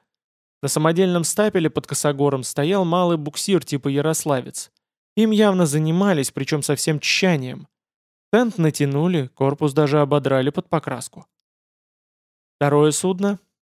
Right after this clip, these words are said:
буксирный служебный катер К С сто Д один, изначально разработанный для перевозки служебных лиц на лесоповале. По типу — дизельный буксирно-разъездной теплоход с стальным корпусом.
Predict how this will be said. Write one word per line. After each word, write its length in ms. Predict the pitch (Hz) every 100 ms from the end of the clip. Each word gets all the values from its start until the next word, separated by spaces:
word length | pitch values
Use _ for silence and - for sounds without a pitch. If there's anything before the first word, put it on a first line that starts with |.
| -
буксирный 560 | 139 - 180 185 180 160
служебный 500 | 151 147 170 156 151
катер 380 | 170 165 160
К 140 | 139 147
С 280 | 143 165 143
сто 400 | - - 160 147
Д 220 | 135 139
один, 460 | 135 131 160 220 226 _ _ _ _ -
изначально 580 | 151 156 165 180 175 165
разработанный 680 | 156 147 156 170 165 156 156
для 160 | 139 143
перевозки 460 | 156 151 156 -
служебных 600 | 143 139 127 165 180 165
лиц 340 | 139 127 160 -
на 120 | 147
лесоповале. 840 | 151 - 135 135 131 131 123 - _ _ _ _ _ _ _
По 140 | 143 139
типу — 640 | 185 240 - 240 233 196 -
дизельный 540 | 139 202 190 196 196
буксирно-разъездной 1040 | 151 143 - 185 180 160 135 139 131 165
теплоход 560 | 165 160 175 170 151 139
с 100 | 139
стальным 420 | - 143 143 151
корпусом. 600 | - 165 135 135 - 151